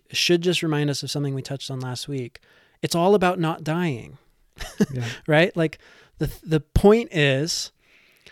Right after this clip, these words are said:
Speaker 1: that Jesus has the, the thing that allows people to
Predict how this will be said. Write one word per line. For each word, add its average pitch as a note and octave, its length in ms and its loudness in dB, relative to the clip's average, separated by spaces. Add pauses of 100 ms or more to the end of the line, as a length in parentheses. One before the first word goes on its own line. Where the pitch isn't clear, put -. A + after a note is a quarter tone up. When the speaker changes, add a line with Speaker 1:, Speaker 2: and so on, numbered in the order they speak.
(460)
Speaker 1:
that D#3+ 480 -8
Jesus F3 480 4
has E3 380 -2
the, D3 240 -6 (120)
the C3+ 400 -4
thing D3 680 0
that C#3 120 -4
allows C#3 520 0
people D#3 320 -4
to C#3 480 -4